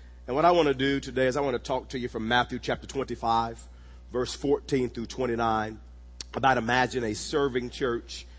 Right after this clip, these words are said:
And so please, uh, take, uh, don't, don't tune me out here as I read the entire story. I want you to grasp this story, understand it, uh, because I'm gonna unpack it for you today.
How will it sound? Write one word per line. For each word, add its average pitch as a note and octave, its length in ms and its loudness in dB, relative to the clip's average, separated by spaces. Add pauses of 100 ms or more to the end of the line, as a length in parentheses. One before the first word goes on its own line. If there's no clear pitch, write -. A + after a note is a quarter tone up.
(400)
And B2 100 -4
so C3+ 280 2
please, F#3 500 4 (100)
uh, G#2+ 340 -2
take, D#3+ 220 0 (340)
uh, G2+ 100 -12
don't, C3 200 -2
don't D#3+ 180 2
tune F3 200 -2
me D#3 140 2
out C#3+ 180 4
here C#3+ 260 2
as C3 100 -2
I B2 260 0
read C#3+ 380 4
the B2+ 120 0
entire C3 560 0
story. C#3 520 0
I C3+ 100 0
want D3 200 -2
you C#3+ 60 -4
to B2 80 -2
grasp C3 500 2
this C#3 160 -6
story, B2+ 380 0
understand B2+ 560 -4
it, B2 100 -2 (540)
uh, G#2 80 -6
because A2+ 240 -2
I'm B2+ 100 2
gonna B2 180 0
unpack A#2+ 420 2
it A#2 100 -6
for A#2+ 200 -2
you A2+ 140 -4
today. G#2+ 480 -2